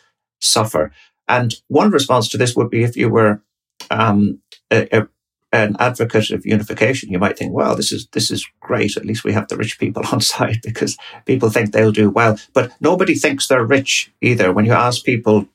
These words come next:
to say, "Well, what income group do you think you're in?" Um, almost nobody says, "Well, I'm in the high income group." Um, I'm, I'm actually in the low and middle income group. And, and people are more inclined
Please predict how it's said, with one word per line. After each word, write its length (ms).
to 100
say, 220
"Well, 180
what 160
income 220
group 200
do 60
you 40
think 180
you're 220
in?" 180
Um, 320
almost 360
nobody 440
says, 260
"Well, 140
I'm 160
in 80
the 80
high 160
income 340
group." 280
Um, 340
I'm, 260
I'm 160
actually 320
in 60
the 80
low 200
and 140
middle 200
income 280
group. 320
And, 260
and 160
people 240
are 100
more 280
inclined 760